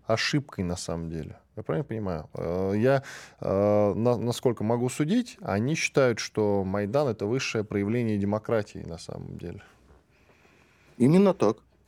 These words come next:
Speaker 2: И это показатель, что они по-настоящему свободные люди, которые могут творить, что хотят, в отличие от русских и белорусов, которые не могут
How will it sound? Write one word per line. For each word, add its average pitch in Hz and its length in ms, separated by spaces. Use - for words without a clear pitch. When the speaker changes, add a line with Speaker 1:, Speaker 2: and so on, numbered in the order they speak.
Speaker 2:
И 123 80
это 185 260
показатель, 175 560
что 151 180
они 196 160
по-настоящему 143 840
свободные 135 640
люди, 156 260
которые 143 420
могут 131 360
творить, 139 320
что - 220
хотят, 139 380
в 127 40
отличие 135 440
от 120 120
русских 135 380
и 120 60
белорусов, 151 600
которые 139 400
не 127 120
могут 120 400